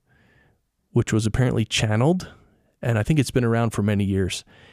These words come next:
He studies that, and he actually spent some time up in Canada. It's like I'm giving the whole intro for next week's show right now. <laughs> Anyway, we talk about really cool stuff.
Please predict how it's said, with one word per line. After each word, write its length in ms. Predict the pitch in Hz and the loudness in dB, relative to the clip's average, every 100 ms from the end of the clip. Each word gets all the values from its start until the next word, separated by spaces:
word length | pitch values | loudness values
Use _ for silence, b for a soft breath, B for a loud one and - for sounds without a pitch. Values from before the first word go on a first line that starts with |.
| b b b | b b b
He 160 | - 196 | 0 2
studies 400 | - 165 143 120 | 4 4 4 4
that, 240 | 120 127 | 4 4
and 160 | 120 113 | 2 2
he 120 | 135 | 4
actually 680 | 127 123 - 123 113 110 - _ _ _ _ | 4 2 0 2 2 0 -4 _ _ _ _
spent 300 | - - 113 | -8 -2 -2
some 140 | - 101 | -2 -2
time 260 | 117 110 | 0 2
up 140 | 107 - | 0 -2
in 100 | - | -4
Canada. 560 | 156 180 160 117 117 - _ _ _ _ _ _ b b b b b | 2 4 6 4 2 -2 _ _ _ _ _ _ b b b b b
It's 120 | b | b
like 120 | 143 131 | 4 4
I'm 80 | |
giving 240 | 131 127 127 | 6 4 4
the 60 | |
whole 140 | 113 110 | 4 4
intro 320 | 113 - 104 | 2 2 0
for 120 | - | 0
next 260 | 101 104 - | -2 -2 -2
week's 160 | 104 | -2
show 180 | - 120 | 0 2
right 200 | 107 104 | 2 0
now. 340 | 113 117 - 151 | 0 0 2 2
<laughs> 160 | - - | 0 0
Anyway, 400 | 196 190 139 110 - | 4 6 6 4 4
we 160 | 165 | 6
talk 260 | - 214 196 | 8 6 6
about 220 | 175 143 | 4 6
really 440 | 127 143 160 160 | 6 8 8 6
cool 520 | 147 - 139 131 127 - _ | 4 4 6 4 2 -6 _
stuff. 420 | - - 120 - | -4 2 2 0